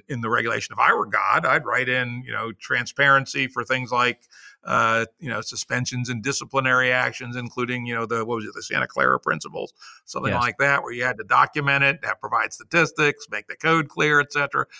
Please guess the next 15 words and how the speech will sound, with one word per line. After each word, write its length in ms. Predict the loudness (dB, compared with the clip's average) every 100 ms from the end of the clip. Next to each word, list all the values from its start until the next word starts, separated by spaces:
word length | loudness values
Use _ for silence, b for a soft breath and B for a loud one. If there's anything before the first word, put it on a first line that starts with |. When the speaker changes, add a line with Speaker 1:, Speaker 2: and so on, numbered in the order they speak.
| B B B
Speaker 1:
It's 180 | 0
just 220 | 2 2 2
not 400 | 6 8 8 4 0
reasonable 880 | 4 6 4 2 0 -4 -10 -12 -16 b b
to 180 | -4 -2
give 400 | 2 2 2 2
this 300 | 0 2 2
much 340 | 2 2 0 0
power 540 | 4 6 4 2 -2 b b b
to 200 | -2 0
a 60 | 2
handful 840 | 2 4 4 0 -2 2 2 2
of 180 | 0 0
very 320 | 4 6 6
peculiar 720 | 0 -8 -6 -2 0 0 -2